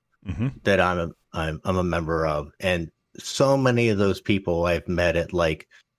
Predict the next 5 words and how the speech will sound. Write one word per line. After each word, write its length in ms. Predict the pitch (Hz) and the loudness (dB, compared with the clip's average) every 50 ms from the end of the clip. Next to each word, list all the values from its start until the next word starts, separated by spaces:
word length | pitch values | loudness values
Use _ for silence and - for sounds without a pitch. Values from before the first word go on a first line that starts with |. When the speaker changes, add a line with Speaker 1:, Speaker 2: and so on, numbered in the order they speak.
| _ _ _ _ _ _ _ | _ _ _ _ _ _ _
Speaker 2:
um, 400 | - 95 80 78 76 78 80 90 - _ _ _ _ _ _ | -4 -4 -2 -2 -4 -6 -8 -12 -14 _ _ _ _ _ _
conventions 960 | - 110 98 90 - 110 107 110 104 - - 110 101 95 95 92 87 82 - | -2 -2 0 2 2 2 2 2 0 -2 -2 0 0 2 0 0 -2 -4 -4
and 200 | 87 78 78 - | -6 -6 -6 -2
BlizzCon 1000 | - 98 101 101 104 95 - - - - 101 95 92 90 90 87 85 85 85 85 | 2 4 4 4 4 2 -2 -4 -2 -2 0 2 2 2 2 0 0 -2 -2 -2
and, 460 | 85 82 80 82 82 80 80 78 - | -2 -2 -2 -2 -2 -4 -4 -6 -8